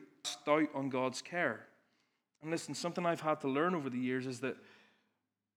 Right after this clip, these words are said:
worrying about money is just as big a sin as being greedy with money. And here's why. Because when we're greedy and selfish with money, we're, we're, we're doubting who God is and we're misusing us with.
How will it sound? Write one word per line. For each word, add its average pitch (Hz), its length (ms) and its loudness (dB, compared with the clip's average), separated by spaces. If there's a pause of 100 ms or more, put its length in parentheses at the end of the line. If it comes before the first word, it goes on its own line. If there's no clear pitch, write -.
(420)
worrying 185 380 6
about 147 260 4
money 147 500 2
is 131 220 -4
just 160 360 -4
as 143 100 -2
big 139 240 0
a 123 40 -2
sin 139 300 -2
as 120 80 -4
being 127 260 -2
greedy 120 320 -2
with 110 160 -6
money. 104 340 -10 (1400)
And 143 80 -4
here's 165 200 0
why. 123 440 0 (420)
Because 151 300 2
when 165 140 2
we're 156 180 4 (180)
greedy 190 440 2 (220)
and 139 140 -4
selfish 156 480 2
with 139 180 -6
money, 135 520 0 (480)
we're, 143 140 0
we're, 151 200 6
we're 143 180 4
doubting 165 340 2
who 156 360 0
God 135 320 2
is 123 200 -2
and 127 120 -2
we're 131 140 -2
misusing 156 680 -2
us - 160 -8
with. 120 220 -8